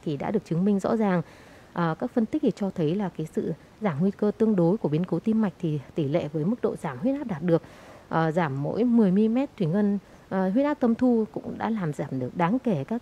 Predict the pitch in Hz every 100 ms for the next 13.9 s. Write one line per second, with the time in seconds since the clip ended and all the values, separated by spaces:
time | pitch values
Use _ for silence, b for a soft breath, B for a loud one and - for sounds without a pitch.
0 | - 156 147 175 208 202 208 202 202 247
1 | 254 B B - 220 196 175 190 165 160
2 | 214 - 196 165 - 165 180 330 277 -
3 | 180 143 - - 156 - 170 160 139 175
4 | 160 - 226 - B B B - 226 -
5 | 240 220 B B - 165 180 170 151 202
6 | 160 147 - 135 139 147 190 208 202 156
7 | 170 196 180 - - - 160 - 147 143
8 | - 147 139 185 190 180 180 180 185 185
9 | 190 202 B B B B B B - 175
10 | 160 - - 226 214 175 - 208 285 269
11 | 185 - 160 143 190 175 151 202 175 143
12 | - - 202 202 202 233 214 180 143 156
13 | - 190 190 214 202 240 277 269 277